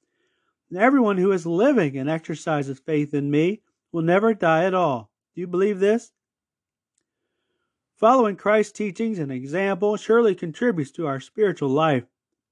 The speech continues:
These last four verses highlight that we may, despite persecution,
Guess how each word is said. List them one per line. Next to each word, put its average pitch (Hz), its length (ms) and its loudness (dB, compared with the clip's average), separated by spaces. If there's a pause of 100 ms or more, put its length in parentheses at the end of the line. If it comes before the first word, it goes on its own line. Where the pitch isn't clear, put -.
(1000)
These 233 160 -2
last 220 320 2
four 233 200 0
verses 180 480 -4
highlight 160 480 -2
that 165 120 -12
we 220 160 -4
may, 196 300 2
despite 220 500 -4
persecution, 160 840 -6